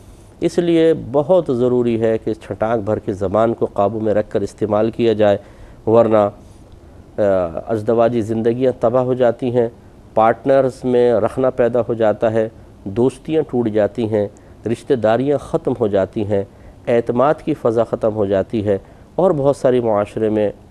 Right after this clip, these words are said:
برائیاں صرف اس ننھی سی زبان کو بے قابو میں، بے قابو کرنے کی بنا پر، قابو میں نہ رکھنے کی بنا پر آپ کو نظر آ رہی ہیں۔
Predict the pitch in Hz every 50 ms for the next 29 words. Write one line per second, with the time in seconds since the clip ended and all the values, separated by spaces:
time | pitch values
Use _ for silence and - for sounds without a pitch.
0 | - 104 104 104 104 104 110 110 107 101 98 - - - 147 127 - - - 123
1 | 120 - 117 101 101 110 120 123 127 127 120 - 123 107 104 101 101 107 107 107
2 | 107 - - 107 104 101 - - - - - - - - 104 101 120 131 131 -
3 | - 113 110 117 123 139 156 165 160 151 139 139 135 - - 110 117 120 - 120
4 | 117 120 139 147 - - - 156 151 165 175 170 147 - 135 123 123 117 120 113
5 | 110 - 117 113 110 - - - - - - - - 117 117 123 127 127 123 113
6 | 101 104 123 143 151 165 156 160 156 143 135 127 123 110 113 101 101 95 92 110
7 | 104 107 - - - - - - - - - 107 101 - - 104 101 92 98 92
8 | 95 92 90 90 87 82 82